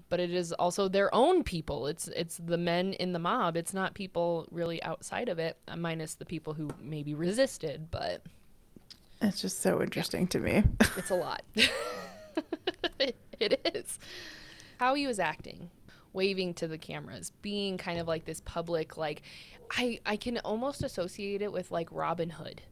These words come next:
Speaker 1: like, steal from the r-, rich to give to the poor. So people
Speaker 2: Yeah.
Speaker 1: liked him because he was giving the F B I and the police a hard time,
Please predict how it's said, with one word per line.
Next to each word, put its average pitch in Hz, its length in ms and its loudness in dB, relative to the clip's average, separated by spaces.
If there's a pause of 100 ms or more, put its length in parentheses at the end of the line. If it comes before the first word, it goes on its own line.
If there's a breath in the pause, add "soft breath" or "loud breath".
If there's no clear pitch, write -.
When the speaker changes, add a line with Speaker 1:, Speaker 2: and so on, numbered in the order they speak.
(200)
Speaker 1:
like, 185 220 4
steal 208 280 4
from 202 220 -2
the 190 60 0
r-, 170 280 -4
rich 185 400 0
to 196 80 -6
give 175 200 -2
to 170 60 -2
the 165 60 2
poor. 165 300 2
So - 160 -2
people 220 340 8
Speaker 2:
Yeah. 208 160 2
Speaker 1:
liked 175 300 0
him 226 300 0
because 185 400 0
he 185 120 -6
was 165 160 -2
giving 180 420 -2
the 165 160 -2
F 160 180 -2
B 170 140 -2
I 156 160 2
and 165 140 -2
the 156 60 -6
police 160 320 -6
a 170 40 -4
hard 160 280 -4
time, 165 520 -4